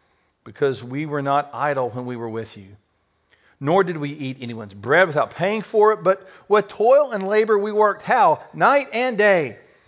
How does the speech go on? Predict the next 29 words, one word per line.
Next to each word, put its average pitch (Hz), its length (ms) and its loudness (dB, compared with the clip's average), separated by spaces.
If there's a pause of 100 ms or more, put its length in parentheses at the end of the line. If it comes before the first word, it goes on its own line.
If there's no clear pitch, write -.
(480)
that 160 100 -16
we 160 140 -4
might 165 200 -2
not 165 200 0
be 160 100 -4
a 151 60 -2
burden 139 380 -4
to 131 200 -8
any 120 220 -8
of 101 80 -14
you. 101 200 -16 (840)
It 196 80 2
was 196 140 0
not 302 160 4
because 180 360 2
we 160 120 -10
do 160 100 -8
not 160 160 0
have 147 180 0
the 139 80 -10
right, 233 680 -2 (800)
but 190 160 2
to 185 80 -4
give 208 640 -4
you 202 260 -4
in 214 220 -4
ourselves 208 680 0
an 160 140 -4
example 165 920 -4